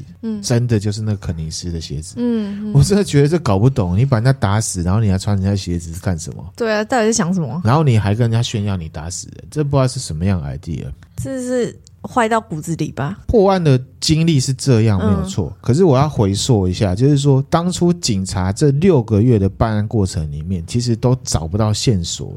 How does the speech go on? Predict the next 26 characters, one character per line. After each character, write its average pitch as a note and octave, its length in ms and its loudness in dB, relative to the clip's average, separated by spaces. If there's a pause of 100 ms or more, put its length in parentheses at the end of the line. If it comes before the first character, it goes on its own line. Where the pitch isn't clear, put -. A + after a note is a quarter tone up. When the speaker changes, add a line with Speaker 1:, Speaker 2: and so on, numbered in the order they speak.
Speaker 2:
都 G3+ 140 4
没 F3 120 2
有 E3+ 80 2
找 C#3 140 2
到 B2 60 2
目 C#3+ 180 4
击 G#2+ 140 2
证 G#2+ 240 0
人， D2 200 -8
也 A#2+ 140 2
没 C3 120 4
有 F3 80 4
什 F3 120 -2
么 A2 120 -2
有 G#2 180 4
力 C#3 160 6
的 B2 80 4
证 B2 260 0
据 A2+ 220 2
去 A#2+ 240 -2 (100)
定 C#3 200 2
出 B2+ 160 0
个 G#2+ 100 2
大 G#2+ 240 0
方 G2 300 0
向， F#2+ 260 0